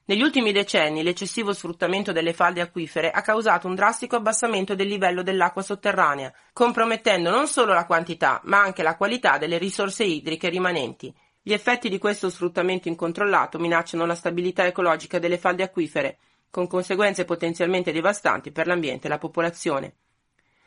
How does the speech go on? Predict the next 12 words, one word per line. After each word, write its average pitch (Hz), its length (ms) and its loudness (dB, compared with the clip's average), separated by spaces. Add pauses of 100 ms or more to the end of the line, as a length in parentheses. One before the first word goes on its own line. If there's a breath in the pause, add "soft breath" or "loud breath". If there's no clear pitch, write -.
(180)
Per 220 100 6
affrontare 220 520 2
efficacemente 196 720 0
questa 185 260 -2
crisi 160 380 -4
è 202 120 -2
fondamentale 202 640 2
un 185 80 2
intervento 196 500 0
su 196 140 -8
più 220 160 -6
fronti. 143 440 -4